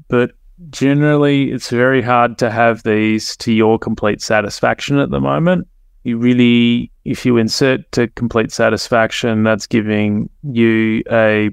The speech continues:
blanket sort of out to terminate, even if the smallest of things come up in the building inspections. So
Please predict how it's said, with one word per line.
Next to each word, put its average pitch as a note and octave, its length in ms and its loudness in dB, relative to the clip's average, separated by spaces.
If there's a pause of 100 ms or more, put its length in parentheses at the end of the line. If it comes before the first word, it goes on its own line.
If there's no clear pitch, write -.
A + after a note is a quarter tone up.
blanket A2+ 520 -2
sort G#2+ 220 -2
of G2+ 100 -2
out A2+ 420 0 (680)
to A#2 100 -6
terminate, A2 720 0
even A2+ 260 0
if G2+ 120 -4
the A2 100 -4
smallest A2+ 420 -2
of A2 120 -2
things A2 240 -2
come A2+ 180 -4
up G#2 160 -2
in A2 80 -2
the G#2 80 -2
building A2+ 300 2
inspections. B2 680 -2
So A2 380 0